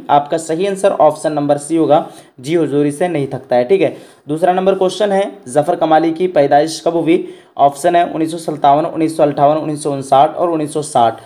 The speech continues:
आपका सही आंसर क्या होगा फटाफट पहले आप लोग बताएंगे। इसका सही आंसर ऑप्शन नंबर आपका सी हो जाएगा। क्या हो जाएगा? उन्नीस सौ उनसाठ ईस्वी। क्या हो जाएगा? ऑप्शन नंबर सी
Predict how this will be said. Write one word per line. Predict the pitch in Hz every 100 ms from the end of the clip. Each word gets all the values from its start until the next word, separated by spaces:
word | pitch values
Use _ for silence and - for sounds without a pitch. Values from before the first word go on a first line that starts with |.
| - _ -
आपका | 147 -
सही | 170 - 151 190
आंसर | 196 190 185
क्या | 175
होगा | 165 160 - -
फटाफट | 139 139 147
पहले | 147 147
आप | 147
लोग | 143
बताएंगे। | 147 160 165 165 - -
इसका | 143 156
सही | 156 156
आंसर | 180 180 -
ऑप्शन | 147 147 - 156
नंबर | 156 147
आपका | 139 - 160
सी | - -
हो | 147
जाएगा। | 139 131 127
क्या | 139
हो | 165
जाएगा? | 156 156 240 - - _ -
उन्नीस | 160 180 180
सौ | 202 208 -
उनसाठ | 147 143 131 127
ईस्वी। | 120 123 127
क्या | 123 147
हो |
जाएगा? | 156 156 175 - -
ऑप्शन | 143 143 151
नंबर | 143 139 147 165 - _ _
सी | - 160